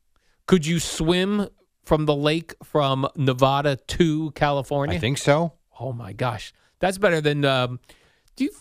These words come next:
Speaker 1: find it cool anymore that when you're going through the Holland Tunnel, there's a point where your car is
Speaker 2: No.
Speaker 1: half in New Jersey and half in New York?
Speaker 2: When I was five.
Speaker 1: That was, it was cool when you were five.
Speaker 2: There's a road by me that you could be standing on where you could be in Hazlitt,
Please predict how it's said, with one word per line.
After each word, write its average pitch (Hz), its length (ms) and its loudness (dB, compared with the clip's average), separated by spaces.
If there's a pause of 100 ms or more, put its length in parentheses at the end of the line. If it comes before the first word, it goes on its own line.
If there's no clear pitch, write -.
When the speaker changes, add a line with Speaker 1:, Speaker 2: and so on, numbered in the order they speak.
Speaker 1:
find 247 320 2
it 214 100 -4
cool 214 300 0
anymore 190 360 0
that 175 140 -2
when 151 120 0
you're 151 100 2
going 151 240 0
through 156 140 0
the 135 80 2
Holland 135 320 0
Tunnel, 131 320 0
there's 123 280 -2
a 117 40 -2
point 143 380 -8
where 123 120 -2
your 117 140 -2
car 123 340 0
is 104 100 -2
Speaker 2:
No. 107 80 0
Speaker 1:
half 131 260 0
in 127 100 -2
New 120 120 -4
Jersey 117 480 -2
and 104 80 -4
half 117 280 -4
in 120 60 -6
New 113 80 -2
York? 117 460 -4
Speaker 2:
When 113 180 0
I 107 120 4
was 101 160 -2
five. 78 520 -2 (240)
Speaker 1:
That 123 120 2
was, 139 180 0
it 175 80 -2
was 185 200 -2
cool 135 200 0
when 104 120 -2
you 98 60 -4
were 87 60 -4
five. 92 340 -4
Speaker 2:
There's 127 240 2
a 127 80 4
road 143 460 2
by 127 220 4
me 120 280 2
that 98 120 -4
you 113 160 -4
could 98 200 -6
be 110 160 -4
standing 123 540 -2
on 85 220 0
where 92 100 0
you 98 120 -2
could 95 200 -4
be 101 140 0
in 95 60 0
Hazlitt, 117 680 0